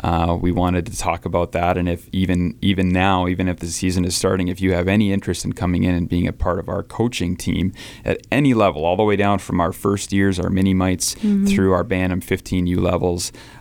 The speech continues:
Speaker 1: uh, you can go again to Brainerd Hockey. We do have a coaching application online that you can fill out, uh, but also you can just send us an email and get some more information. We can give you more details as to what that commitment looks like.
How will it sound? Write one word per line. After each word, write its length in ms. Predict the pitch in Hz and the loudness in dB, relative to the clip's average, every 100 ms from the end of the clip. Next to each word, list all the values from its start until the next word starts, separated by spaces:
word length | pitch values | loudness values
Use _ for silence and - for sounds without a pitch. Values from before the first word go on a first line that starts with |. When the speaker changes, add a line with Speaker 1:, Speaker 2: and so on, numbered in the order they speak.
| - | -2
Speaker 1:
uh, 180 | 87 87 | 2 2
you 160 | 87 90 | 2 0
can 160 | - 87 | 0 0
go 220 | 87 90 | 2 2
again 260 | 90 85 87 | 0 0 -2
to 80 | |
Brainerd 280 | 85 87 87 | 0 0 0
Hockey. 320 | 92 90 95 | 0 -4 -2
We 100 | 98 | -4
do 120 | 87 92 | 0 0
have 140 | 92 | 0
a 60 | 87 | -4
coaching 480 | - 92 - 98 | -4 -6 -2 -2
application 720 | 87 - 80 - 90 92 - 98 | -2 -4 -6 -2 -2 0 0 0
online 540 | 92 98 92 95 98 - - | 0 2 2 2 0 -6 -12
that 180 | 85 - | -8 -6
you 60 | |
can 140 | - - | -2 -2
fill 240 | - 98 | 0 0
out, 200 | 98 - - - - - | 0 -2 -8 -20 -18 -6
uh, 260 | 87 80 87 | -2 0 0
but 160 | 92 | 2
also 240 | 90 95 92 | 0 0 -2
you 140 | 87 | -2
can 120 | 95 | -2
just 140 | 90 - | -2 -2
send 180 | 92 90 | -2 -2
us 160 | - | -2
an 80 | 95 | 0
email 360 | 92 92 90 92 | 2 2 2 2
and 140 | 92 | 0
get 160 | 90 - | 0 -2
some 140 | 90 | -2
more 140 | 90 92 | 0 0
information. 680 | - 95 95 95 - 92 | 0 0 0 0 0 0
We 100 | 90 | 0
can 180 | 90 95 | 0 -2
give 140 | 98 | 0
you 80 | 90 | 0
more 180 | 95 98 | 0 0
details 540 | 85 90 - - - - | -2 -4 -2 -2 -2 -4
as 140 | 92 | -4
to 80 | 92 | -2
what 180 | 95 - | -4 -2
that 180 | - - | -6 -4
commitment 420 | - 90 - - | -2 -2 -4 -6
looks 280 | - - - | -6 -6 -6
like. 300 | - - | -6 -8